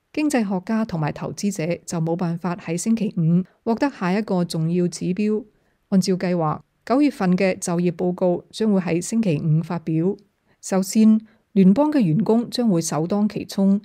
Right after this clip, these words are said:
如果全面關門，超過八十萬名嘅政府僱員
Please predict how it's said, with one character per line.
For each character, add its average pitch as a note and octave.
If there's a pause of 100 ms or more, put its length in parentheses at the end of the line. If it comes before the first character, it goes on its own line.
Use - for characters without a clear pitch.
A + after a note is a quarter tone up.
(280)
如 F#3
果 C4
全 G#3
面 D#3+
關 A3+
門， E3 (300)
超 A#3
過 G3+
八 F#3+
十 -
萬 E3+
名 D#3
嘅 F3+
政 G3+
府 A3
僱 G#3
員 D#3